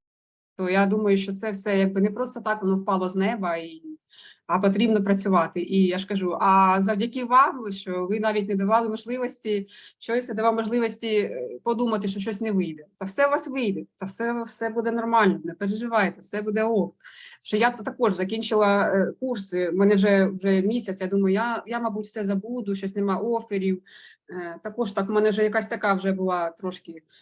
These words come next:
м, ну, щось, щось, щось, мабуть, на-, мабуть, мабуть, ще б треба десь вч-, вчитися йти, чи ні, все буде. Головне, ціль поставити і працювати. Не взяли в одній, ви подаєтеся, проходите тестові завдання,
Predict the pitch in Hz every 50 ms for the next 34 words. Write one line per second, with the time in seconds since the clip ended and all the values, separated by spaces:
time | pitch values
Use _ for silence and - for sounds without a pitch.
0 | _ _ _ _ _ _ _ _ _ _ _ _ - - 170 170 180 175 170 175
1 | 190 208 240 233 - 240 - - - - - - 269 - - - 311 311 302 -
2 | 254 247 214 208 214 202 214 208 208 226 220 208 226 240 233 214 214 202 196 -
3 | 190 - - 202 269 262 262 277 - - 294 285 285 285 - - 247 226 226 208
4 | 214 196 - 202 196 - - 208 190 190 190 - - - 254 262 247 - 202 190
5 | 190 190 190 190 190 190 - - - 185 185 170 170 165 190 - 214 - _ _
6 | - - - - _ _ 202 226 269 285 262 - 247 - - 269 254 240 240 214
7 | 190 175 165 165 196 202 214 208 226 226 240 262 294 349 - - _ _ _ _
8 | _ _ _ _ _ _ _ _ _ _ _ _ _ _ _ - 233 233 208 196
9 | 196 202 196 196 - 220 233 277 302 302 302 - 185 - 202 190 202 220 - 254
10 | 226 208 190 170 160 - 160 160 190 196 202 233 240 262 277 277 269 269 233 247
11 | 269 285 302 339 370 - - _ _ _ _ _ _ _ _ 196 214 196 254 247
12 | 233 254 262 254 262 247 214 196 196 190 196 - 160 156 - _ _ _ _ _
13 | _ _ _ _ _ _ _ _ - 196 190 262 269 262 269 - 269 - 247 247
14 | 247 - 262 240 240 220 240 233 220 202 214 190 180 165 156 156 151